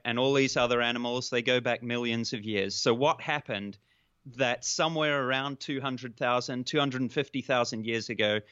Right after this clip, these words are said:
you end up with a single man ancestor, single, uh, Eve female ancestor, and randomly all of these single pairs of animals that everything is descending from.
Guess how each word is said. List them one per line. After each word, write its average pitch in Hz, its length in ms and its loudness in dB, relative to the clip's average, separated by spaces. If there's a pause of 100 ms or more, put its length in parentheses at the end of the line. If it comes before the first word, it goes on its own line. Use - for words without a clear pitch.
(260)
you 120 160 2
end 120 200 4
up 123 160 2
with 117 220 -2
a - 40 -8
single 143 720 2 (260)
man 131 580 0 (180)
ancestor, 127 520 -2
single, 135 540 2
uh, 113 320 2
Eve 120 380 -4 (200)
female 123 480 0
ancestor, 123 680 -2 (520)
and 120 540 0 (320)
randomly 120 840 2 (460)
all 135 260 4
of 123 160 -2
these 123 340 0
single 127 640 2
pairs 120 560 0
of 113 200 -4
animals 107 680 -2
that 113 160 -2
everything 117 480 -2
is 107 180 -6
descending 107 540 -4
from. 101 340 -4